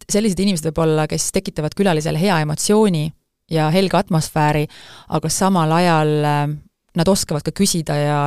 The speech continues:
ja nad on piisavalt võib-olla ette valmistunud, et see inimesest ka nagu teaksid. Mul on see pool ka natukene see, mida ma pean veel endiselt õppima, sest et,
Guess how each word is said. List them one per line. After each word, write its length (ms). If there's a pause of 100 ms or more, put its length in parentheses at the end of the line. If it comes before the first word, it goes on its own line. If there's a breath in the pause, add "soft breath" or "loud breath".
(180)
ja 120
nad 120
on 60
piisavalt 380
võib-olla 240
ette 200
valmistunud, 480
et 80
see 120
inimesest 380
ka 100
nagu 180
teaksid. 400 (460 loud breath)
Mul 140
on 60
see 220
pool 220
ka 80
natukene 420
see, 180
mida 160
ma 120
pean 160
veel 140
endiselt 260
õppima, 340
sest 220
et, 140